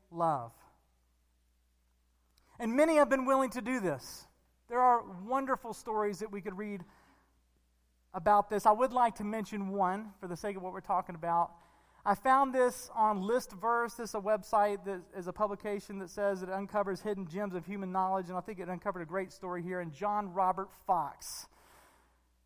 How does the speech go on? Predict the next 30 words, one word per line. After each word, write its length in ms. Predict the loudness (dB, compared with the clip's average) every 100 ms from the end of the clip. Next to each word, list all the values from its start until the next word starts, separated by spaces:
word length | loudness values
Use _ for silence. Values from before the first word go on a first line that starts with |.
| _ _ _ _ _
They 140 | 0 0
recount 440 | 0 0 2 2
the 80 | 0
story 400 | -8 -4 -2 -2
by 280 | 2 4 4
saying, 380 | -2 -4 -2 -4
I'm 60 |
gonna 120 | -6
read 180 | -4 -6
it, 160 | -6 -12
World 400 | -6 0 0 -2
War 320 | -4 0 0
Two 720 | -2 -12 -6 0 4 4 2 -4 -6
was 180 | -4 -2
undoubtedly 600 | 2 6 6 4 -4 -10
filled 380 | -8 0 0
with 120 | 0 -2
many 360 | -4 -4 -6
brave 320 | -2 -2 -2
soldiers 600 | -6 -4 -4 -4 -6 -6
who 120 | -6 -10
put 300 | -6 -8 -6
their 180 | -6
lives 540 | -2 0 0 0 -2 -4
on 260 | -2 0 0
the 80 | -2
line 360 | -4 -2 -4
to 100 | -6
save 640 | -12 -6 -4 -2 -4 -6 -8
their 480 | -4 -2 -2 -4